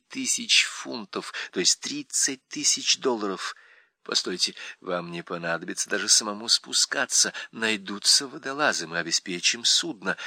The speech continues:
Вы будете только наблюдать и указывать. Чек получите сразу же на борту,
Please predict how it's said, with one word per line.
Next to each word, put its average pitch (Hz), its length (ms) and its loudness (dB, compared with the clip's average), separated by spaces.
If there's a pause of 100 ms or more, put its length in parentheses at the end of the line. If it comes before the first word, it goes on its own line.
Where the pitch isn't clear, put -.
(160)
Вы 139 300 -6
будете 101 520 -10
только 95 460 -2
наблюдать 101 880 0 (200)
и 107 240 -10
указывать. 113 1040 -2 (1080)
Чек - 540 2
получите 95 540 0
сразу 117 540 4
же 90 140 -6
на 98 100 -6
борту, 101 520 -10